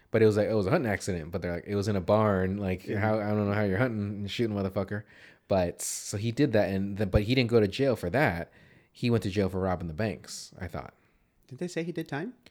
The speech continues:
Speaker 2: earlier?
Speaker 1: I thought he did seven years, but I thought that was for the bank robbing. But they might have said something
Speaker 2: I
Speaker 1: about the
Speaker 2: don't know.
Speaker 1: dad,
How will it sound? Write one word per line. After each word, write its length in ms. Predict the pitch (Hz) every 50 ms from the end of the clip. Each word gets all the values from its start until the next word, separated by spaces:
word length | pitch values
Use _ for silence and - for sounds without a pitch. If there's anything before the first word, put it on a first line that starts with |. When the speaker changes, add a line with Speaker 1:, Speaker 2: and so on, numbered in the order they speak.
| _ -
Speaker 2:
earlier? 320 | 113 123 147 185 277 285 - - - - - - - - - - _ _ -
Speaker 1:
I 80 | 151
thought 120 | 131 151 185
he 80 | 226
did 200 | 202 196 170 -
seven 400 | - - - 143 151 160 180 147
years, 260 | 120 101 95 92 95
but 80 | 104 107
I 60 | 113
thought 100 | 131 131
that 80 | - 127
was 100 | 123 117
for 100 | - 123
the 80 | 98 90
bank 200 | 107 110 131 123
robbing. 380 | 110 95 87 85 90 87 87 -
But 340 | - 95 92 90 101 98 104
they 80 | 123 123
might 300 | 120 113 131 202 247 -
have 80 | 110 107
said 100 | 95 -
something 260 | - 92 85 92 90
Speaker 2:
I 40 | 90
Speaker 1:
about 260 | 82 87 85 85 78
the 60 | 80
Speaker 2:
don't 80 | 76 85
know. 40 |
Speaker 1:
dad, 260 | 85 82 82 82 87